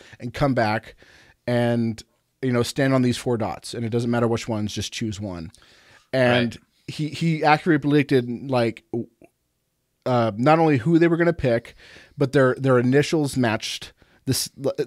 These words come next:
Speaker 1: the, <laughs> the, the, the people that were on, on the,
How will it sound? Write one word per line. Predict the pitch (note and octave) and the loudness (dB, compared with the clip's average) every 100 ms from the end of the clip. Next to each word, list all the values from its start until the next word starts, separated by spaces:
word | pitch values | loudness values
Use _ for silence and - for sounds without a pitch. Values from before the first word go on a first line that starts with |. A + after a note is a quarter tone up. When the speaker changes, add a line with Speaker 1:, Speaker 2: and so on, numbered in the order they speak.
| C#3+ | -2
Speaker 1:
the, | C#3+ C3+ | 2 2
<laughs> | B2+ D3 D#3 G#3 | 2 0 2 2
the, | D#3 C#3+ | 2 0
the, | A#2+ C#3+ A#2 | 0 -14 -10
the | C3 C3+ | -2 -2
people | - F#3 E3+ F3+ | 0 -2 0 2
that | D3+ C3 | 2 2
were | C3+ | 2
on, | B2+ C#3+ C#3+ C#3 | 2 2 0 0
on | C#3 D3 | 2 4
the, | C#3+ C3 | 4 4